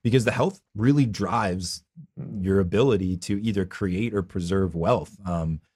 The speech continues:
and the worse off the average American is from a health standpoint, the more they're gonna take from the system. And I just see that number keep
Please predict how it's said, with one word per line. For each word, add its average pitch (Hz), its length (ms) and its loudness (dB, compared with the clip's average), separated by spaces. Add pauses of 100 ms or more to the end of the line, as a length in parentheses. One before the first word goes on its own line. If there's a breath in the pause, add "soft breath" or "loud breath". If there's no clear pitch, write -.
(240)
and 98 200 4
the 92 80 2
worse 98 560 0 (160)
off - 360 -2 (540)
the 95 140 -2
average 95 240 0
American 92 400 2
is 113 200 2
from 92 140 -2
a 85 60 -2
health 104 180 0
standpoint, 95 480 0
the 95 80 0
more 104 220 4
they're 104 100 4
gonna 92 180 0
take 101 280 -2
from 92 160 -2
the 80 80 -4
system. 95 500 -2 (380)
And 95 120 0
I 95 120 2
just 101 160 0
see 101 160 2
that 87 160 0
number 90 260 0
keep 98 220 -4